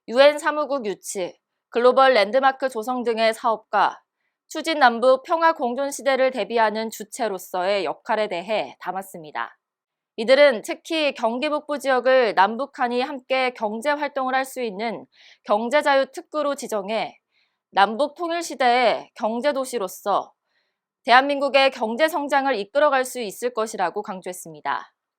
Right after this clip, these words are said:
이와 함께 경기 북도 특별법의 조속한 제정과 정부와 경기도의 전폭적인 지원을 촉구했습니다. 오산시가 민선 오, 육, 칠기 시절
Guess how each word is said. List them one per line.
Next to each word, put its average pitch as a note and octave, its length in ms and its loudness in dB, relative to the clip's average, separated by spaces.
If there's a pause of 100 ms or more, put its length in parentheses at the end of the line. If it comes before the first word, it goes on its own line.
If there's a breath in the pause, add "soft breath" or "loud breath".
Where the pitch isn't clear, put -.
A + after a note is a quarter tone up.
(640)
이와 B3+ 260 8
함께 A#3+ 580 0
경기 A#3+ 400 -4
북도 C#4 380 -2
특별법의 C4 800 0
조속한 C4 580 -4
제정과 G3+ 680 2 (360 soft breath)
정부와 C4 600 6
경기도의 C4+ 680 -2
전폭적인 C#4 720 -6
지원을 A#3+ 380 -4
촉구했습니다. A3+ 880 -6 (2000)
오산시가 B3+ 760 4
민선 A3+ 500 -4
오, G#3 240 -6
육, D4 180 -6
칠기 C#4+ 420 -8
시절 B3 520 -2